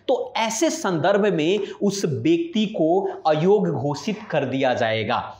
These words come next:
ऐसा मानना है। ऐसा जो कौन कहता है, Representative एक्ट कहता है हमारा, उसके तहत।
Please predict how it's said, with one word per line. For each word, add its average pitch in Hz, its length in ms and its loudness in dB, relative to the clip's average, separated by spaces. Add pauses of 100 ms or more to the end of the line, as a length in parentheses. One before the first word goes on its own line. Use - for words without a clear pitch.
(160)
ऐसा 202 680 -8
मानना 117 500 -2
है। 113 420 -4 (280)
ऐसा 180 300 -2
जो 196 200 0
कौन 190 440 -2
कहता 185 280 0
है, 214 220 -2 (240)
Representative 165 1120 -2
एक्ट - 400 -6
कहता 123 400 -2
है 127 160 -4
हमारा, 123 460 -2 (200)
उसके 160 280 -4
तहत। 92 340 -4